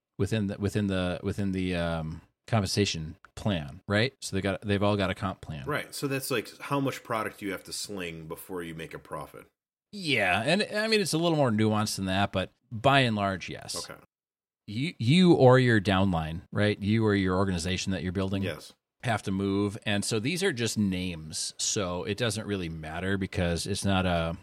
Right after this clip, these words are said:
Speaker 1: it's, it's not a, it's not a number, you know? So, like, Amway, you have to be a platinum to make net profits. Uh, Herbalife, you have to be a world team,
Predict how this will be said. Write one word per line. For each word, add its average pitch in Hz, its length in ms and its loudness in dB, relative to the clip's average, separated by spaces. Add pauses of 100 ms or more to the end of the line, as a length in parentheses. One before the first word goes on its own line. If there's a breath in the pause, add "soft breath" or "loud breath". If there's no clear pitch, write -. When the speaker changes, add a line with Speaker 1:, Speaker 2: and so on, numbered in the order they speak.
(320)
Speaker 1:
it's, 101 200 -2
it's 101 240 0
not 95 160 2
a, 85 240 0 (600)
it's 110 120 -2
not 120 100 6
a 95 80 4
number, 85 600 -2
you 85 160 -4
know? 78 160 -4
So, - 160 -2
like, 85 140 -2
Amway, 90 460 -2
you 87 80 0
have 87 120 -2
to 95 80 -6
be 90 80 -2
a 80 40 -4
platinum 87 580 -4 (120)
to - 80 -4
make 90 160 0
net 87 160 -6
profits. - 720 -6
Uh, 82 320 -6
Herbalife, 101 520 0
you 101 60 2
have 92 120 0
to 90 80 -6
be 87 240 -2
a 85 60 -2
world 90 440 -2
team, 107 440 -2